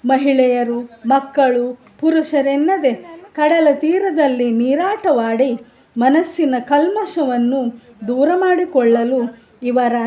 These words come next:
ನೀರಾಟ ಒಂದೇ ಎರಡೇ. ಇಲ್ಲಿ ಎಲ್ಲವೂ ವಿಸ್ಮಯ, ವಿಭಿನ್ನ, ವಿಚಿತ್ರ, ಎಲ್ಲವೂ ಶಿವಮಯ. ನೀವು ಕೂಡ ಈ ಒಂದು ಪರಮಶಿವನ ಆಲಯ, ಸುಂದರ ಸೋಮೇಶ್ವರ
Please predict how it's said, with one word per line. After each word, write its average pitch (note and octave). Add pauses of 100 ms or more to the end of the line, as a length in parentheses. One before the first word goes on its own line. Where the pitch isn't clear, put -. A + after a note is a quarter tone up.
(120)
ನೀರಾಟ C#4 (600)
ಒಂದೇ B3+ (200)
ಎರಡೇ. B3+ (460)
ಇಲ್ಲಿ A#3+ (180)
ಎಲ್ಲವೂ C4 (160)
ವಿಸ್ಮಯ, C#4+ (640)
ವಿಭಿನ್ನ, D#4+ (220)
ವಿಚಿತ್ರ, D#4+ (720)
ಎಲ್ಲವೂ A3+ (180)
ಶಿವಮಯ. D#4 (1200)
ನೀವು G#4+ (200)
ಕೂಡ C#4+ (680)
ಈ - (200)
ಒಂದು C4+ (120)
ಪರಮಶಿವನ C#4+ (800)
ಆಲಯ, C4 (640)
ಸುಂದರ F#4+ (160)
ಸೋಮೇಶ್ವರ D#4+